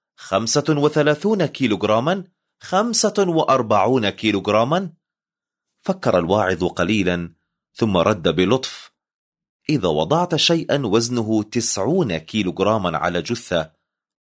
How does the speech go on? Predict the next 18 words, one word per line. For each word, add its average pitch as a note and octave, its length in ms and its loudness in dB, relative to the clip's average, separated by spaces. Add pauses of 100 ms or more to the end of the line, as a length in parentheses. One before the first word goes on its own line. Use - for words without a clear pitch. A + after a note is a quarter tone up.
هل E3+ 240 2
ستشعر C#3+ 640 0
الجثة F#2+ 500 -2
بالثقل؟" C3+ 680 -2 (840)
أجاب F2+ 320 -2
الشاب F2 420 -2
سريعاً: A2 680 -2 (120)
"قطعاً D#3 400 0
لا، E2 440 -2 (400)
فهي F#2 400 -4
جثة A2+ 400 0
هامدة." A#2+ 680 -2 (800)
فأجاب B2 520 2
الواعظ G2 500 0
جواباً G2 600 0
في - 140 -10
الصميم G#2+ 640 -2
وقال: D#2 500 -2